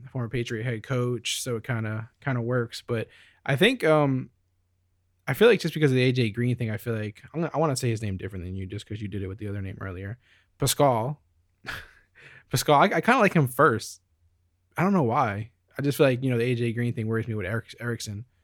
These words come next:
So I kinda like him in the order that, you know, I had him listed. Pascal, Erickson, Amendola. Do you think there, there's anything to this Amendola thing, Adam? Or do you think it's just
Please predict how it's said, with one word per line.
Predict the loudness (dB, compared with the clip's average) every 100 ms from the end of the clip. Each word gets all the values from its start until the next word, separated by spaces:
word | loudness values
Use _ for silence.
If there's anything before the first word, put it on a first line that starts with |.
| _ _ _ _
So | -8 -4
I |
kinda | 0 0
like | 0 -2
him | -2
in | -4
the | -2
order | -4 -2
that, | -4 -8 -10
you | -8
know, | -6
I | -6 -4
had | -2
him | -2
listed. | -4 -4 -6 -10
Pascal, | -10 -6 -4 -4 -6
Erickson, | -8 -10 -10 -12
Amendola. | -12 -12 -10 -10 -10 -12 -16 _ _ _ _ _ _ _ _ _ _ _ _
Do | 2
you |
think | 4 4
there, | 4 4
there's | 2 2
anything | 2 0 0
to | 0
this | 0
Amendola | 0 0 0 0 -2
thing, | -4 -6 -8 -12 _ -10
Adam? | -4 -2 -4 -6
Or | -6
do | -4
you |
think | -2 -4
it's | -6 -12 -14
just | -10 -8 -8 -10 -14